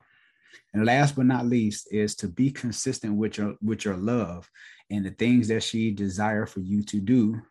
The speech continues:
you do it. So whatever her love language is, uh, you know, you make sure you speak that. Whatever way she desires to be loved, then you do that and you be consistent with it over time.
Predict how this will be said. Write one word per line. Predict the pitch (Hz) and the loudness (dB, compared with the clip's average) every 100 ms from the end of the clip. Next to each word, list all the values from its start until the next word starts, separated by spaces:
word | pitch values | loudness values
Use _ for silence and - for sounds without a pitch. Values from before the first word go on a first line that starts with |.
| _ _ _ | _ _ _
you | 107 | -2
do | 120 131 117 | 2 2 0
it. | 80 - - - - | -4 -14 -20 -20 -20
So | - 104 | -10 -6
whatever | 101 104 110 110 | -4 -2 -4 -4
her | 113 117 | -4 -2
love | 127 151 | -2 0
language | 113 101 95 92 | 0 -2 -2 -6
is, | 87 90 87 98 - - _ _ | -6 -8 -8 -8 -12 -16 _ _
uh, | 90 90 87 - - | -6 -4 -6 -10 -6
you | 104 | -2
know, | 98 90 | 0 0
you | 90 101 | 2 6
make | 104 104 | 6 2
sure | - 95 | -4 -6
you | 92 | -4
speak | 117 - - 143 143 | -6 -4 0 0 0
that. | 85 82 - - - - _ | -8 -12 -14 -20 -20 -20 _
Whatever | 98 104 110 110 | -2 2 4 4
way | 104 110 | 4 2
she | - - - 131 175 165 | 0 -4 -2 2 4 2
desires | 113 101 95 92 90 | 0 -2 -2 -4 -8
to | - | -14
be | 95 90 | -10 -8
loved, | 85 92 95 107 98 | -4 -4 -2 -2 0
then | 98 101 101 104 - - _ | 2 2 0 -4 -18 -20 _
you | 82 98 120 | -4 0 2
do | 120 170 | 4 2
that | 110 90 92 - - | 2 -2 -8 -12 -10
and | 90 | -4
you | 101 | -2
be | 95 117 | 2 0
consistent | - 107 - 151 - 98 | 0 -6 -4 -4 -2 -2
with | 92 92 | -2 -4
it | 92 | -6
over | 85 98 95 | -6 -6 -6
time. | - 131 120 - | -6 -4 -4 -8